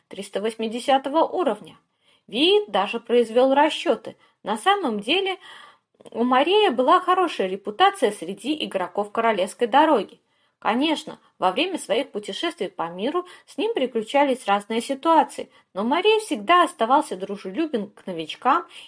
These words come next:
и обладал выдающимися способностями к игре на музыкальных инструментах. Должно быть, это просто беспочвенные слухи.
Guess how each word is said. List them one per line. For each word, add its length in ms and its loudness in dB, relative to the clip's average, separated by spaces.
и 80 -2
обладал 540 0
выдающимися 800 -2
способностями 840 -2
к 140 -14
игре 340 0
на 80 -6
музыкальных 640 -6
инструментах. 720 -6
Должно 460 -4
быть, 180 -6
это 200 -2
просто 520 -2
беспочвенные 840 -2
слухи. 520 -6